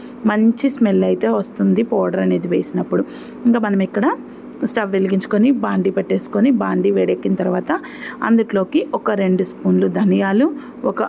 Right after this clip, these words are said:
హాఫ్ టీ స్పూన్ జీలకర్ర, ఇంకా ఇందులోకి వచ్చేసి చెక్క, తర్వాత లవంగాలు. మీకు స్పైసీ కావాలి అనుకునే వాళ్ళైతే ఇందులోకి మిరియాలు కూడా వేసుకోండి. నేనైతే ఇక్కడ మిరియాలు కూడా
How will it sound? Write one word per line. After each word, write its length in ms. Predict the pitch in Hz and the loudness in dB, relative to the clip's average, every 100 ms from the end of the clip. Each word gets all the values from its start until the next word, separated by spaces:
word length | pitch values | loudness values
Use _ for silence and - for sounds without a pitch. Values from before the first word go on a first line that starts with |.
| 180 | 0
హాఫ్ 260 | 185 185 - | 0 0 -2
టీ 100 | 190 | -2
స్పూన్ 280 | - 190 190 | -2 2 2
జీలకర్ర, 600 | 190 185 196 196 214 226 320 - - - - | 4 2 2 2 0 2 0 -2 -12 -12 -2
ఇంకా 160 | 208 208 | 2 2
ఇందులోకి 500 | 185 180 196 185 190 | 2 2 0 0 -2
వచ్చేసి 360 | - 185 240 233 - | -4 -4 -4 -8 -6
చెక్క, 380 | 214 196 - - 262 370 - - - - - | -6 -6 -8 -4 -2 -2 -6 -18 -18 -12 -4
తర్వాత 340 | 208 190 190 | -2 -2 0
లవంగాలు. 800 | 277 262 196 180 185 175 175 175 - - - - - - - 240 | 2 2 2 -2 -2 -2 -2 -2 -4 -8 -16 -16 -18 -16 -2 2
మీకు 240 | 240 294 | 4 2
స్పైసీ 500 | 285 - 190 185 226 | 0 0 -2 -2 -4
కావాలి 600 | 233 202 180 180 175 226 | -2 -2 0 0 0 0
అనుకునే 420 | 196 185 185 175 180 | 0 0 0 0 2
వాళ్ళైతే 460 | 180 175 175 277 330 - - - 214 | 0 0 0 0 -2 -4 -16 -2 2
ఇందులోకి 460 | 208 202 175 277 | 2 2 0 2
మిరియాలు 480 | 269 214 190 185 185 | 4 4 4 4 2
కూడా 280 | 185 185 233 | 2 0 2
వేసుకోండి. 580 | 240 185 - 185 170 185 - - - | 0 0 -4 -2 0 -2 -4 -10 0
నేనైతే 500 | 214 208 180 180 214 | 2 4 2 2 0
ఇక్కడ 260 | 202 185 220 320 | 0 0 2 4
మిరియాలు 360 | 254 185 180 180 | 4 4 2 2
కూడా 220 | 185 185 | 0 0